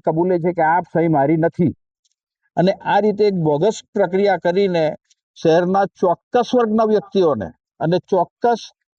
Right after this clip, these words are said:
સમાજના વ્યક્તિઓને વોટિંગથી વંચિત રાખવાનું જે દેશદ્રોહનું કાર્ય કર્યું છે, તેવા ઉપર અમે પ્રાંત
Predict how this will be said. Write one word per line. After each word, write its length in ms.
સમાજના 400
વ્યક્તિઓને 600
વોટિંગથી 520
વંચિત 400
રાખવાનું 560
જે 360
દેશદ્રોહનું 680
કાર્ય 360
કર્યું 300
છે, 220
તેવા 280
ઉપર 440
અમે 180
પ્રાંત 280